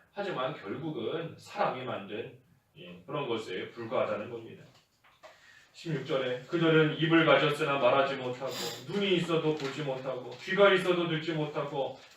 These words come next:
그 입에는 호흡도 없다." 예, 사람이 만든 것이니 뭐 입이 있고 눈이 있고 귀가 있어도 말하거나 듣거나 보지 못한다는 겁니다. 호흡도 없다, 생명도 없다는 겁니다. 생명도 없는데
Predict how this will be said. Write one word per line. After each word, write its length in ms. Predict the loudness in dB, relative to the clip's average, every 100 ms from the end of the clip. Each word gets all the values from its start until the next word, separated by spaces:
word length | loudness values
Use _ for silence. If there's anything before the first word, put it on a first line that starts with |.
| -8
그 100 | -4
입에는 720 | 0 4 4 4 2 0 -6 -14 -20 _ -6
호흡도 460 | -2 -2 0 2 4
없다." 460 | 2 0 0 -2 -8 -14 -20 _ _ _ _ _ -20 -20 _ _ _ -16
예, 220 | -16 -4
사람이 400 | 8 10 10 8
만든 400 | 6 8 6 6
것이니 840 | 4 4 2 4 2 0 -2 -8 -16 _ _
뭐 160 | -2 2
입이 360 | 2 4 2
있고 220 | 4 4 2
눈이 340 | 2 2 2
있고 220 | 0 -2
귀가 280 | -4 2 4
있어도 800 | 4 2 -2 0 2 2 2 -6 -20 _ 0
말하거나 560 | 6 8 8 6 4
듣거나 440 | 4 0 2 2 2
보지 380 | 0 -2 -2 0 -2
못한다는 500 | -2 -2 -2 -2 -2
겁니다. 480 | -4 -6 -6 -6 -8 -10
호흡도 440 | -4 -2 -2 0 0
없다, 560 | 0 0 2 0 -4 -18 _
생명도 560 | -10 -2 0 2 2
없다는 380 | 2 4 2 2
겁니다. 520 | -2 -4 -4 -6 -8 -8
생명도 580 | -6 -2 0 2 4 4
없는데 800 | 2 0 4 4 4 2 -4